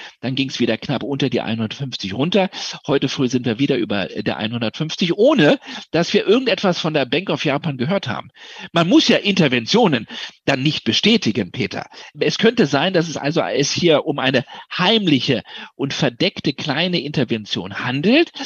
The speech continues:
weil wir im Moment eine Bewegung sehen, immer so um die einhundertfünfzig herum. Keiner weiß so recht, hat sie es jetzt getan oder hat sie es nicht getan?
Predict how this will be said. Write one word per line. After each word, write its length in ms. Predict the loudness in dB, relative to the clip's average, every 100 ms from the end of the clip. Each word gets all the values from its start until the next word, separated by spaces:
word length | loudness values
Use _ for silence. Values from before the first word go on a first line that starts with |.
| -12 -2
weil 180 | 2 4
wir 100 | 2
im 60 |
Moment 300 | 0 0 0
eine 200 | 0 0
Bewegung 440 | 0 2 2 2 -2
sehen, 280 | 2 2 2
immer 200 | 0 0
so 120 | 0
um 160 | -4 -2
die 160 | -2
einhundertfünfzig 1000 | 0 -2 0 0 0 -2 -6 -6 -8 -8
herum. 480 | -10 -8 2 2 2 -6 _ _ -20 -20 -20 _ -4
Keiner 360 | 0 4 4
weiß 240 | 4 2 0
so 80 |
recht, 320 | -2 -4 -8 -16 -20 -18 -16 -4
hat 240 | 0 0
sie 200 | 2 2
es 160 | 2 2
jetzt 220 | 0 0
getan 560 | -4 0 0 0 -2 -8 -14 -20 -8
oder 200 | 0 2
hat 140 | 2 0
sie 140 | -2
es 180 | -2 0
nicht 460 | -2 -2 -2 -4
getan? 480 | -4 -4 -6 -6 -10